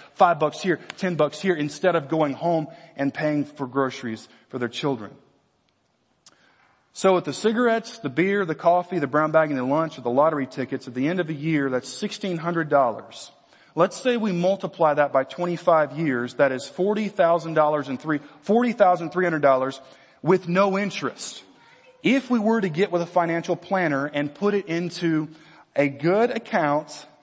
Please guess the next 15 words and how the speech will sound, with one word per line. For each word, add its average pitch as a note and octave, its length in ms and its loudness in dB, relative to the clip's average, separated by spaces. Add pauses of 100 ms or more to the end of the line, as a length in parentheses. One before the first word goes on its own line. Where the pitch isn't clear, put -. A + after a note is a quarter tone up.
and C#3+ 100 -6
this C#3+ 120 -4
is C#3 120 -8
not D3+ 160 -4
at E3 140 -6
a C#3 60 2
bank, A2 440 0
all A#2 100 -2
right, B2 240 -2 (300)
a B2+ 80 2
mutual E3 420 -2
fund, C#3+ 320 -2
at C#3 100 -4
the C#3+ 200 -4
end G3 340 -2